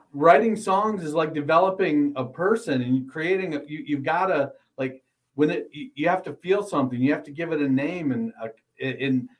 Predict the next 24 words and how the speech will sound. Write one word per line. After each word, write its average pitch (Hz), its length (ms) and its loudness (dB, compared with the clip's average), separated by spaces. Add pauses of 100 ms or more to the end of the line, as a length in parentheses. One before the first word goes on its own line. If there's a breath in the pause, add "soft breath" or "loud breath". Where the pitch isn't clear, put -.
(140)
because 131 280 -4
that's 170 300 2
how 196 220 2
it 135 160 -2
grows. 156 380 2
That's 147 240 -2
like 175 180 -2
the 147 80 -2
water 147 500 0
and 135 160 2
the 117 80 -4
sun 180 460 -10
for 113 280 -2
it. 98 180 -14 (300)
If 127 160 -8
you 135 120 0
just 180 280 -4
are 131 80 -2
playing 160 440 -4
a 131 80 0
riff 147 380 0
and 131 120 0
it's 127 140 -6
like, 123 240 -4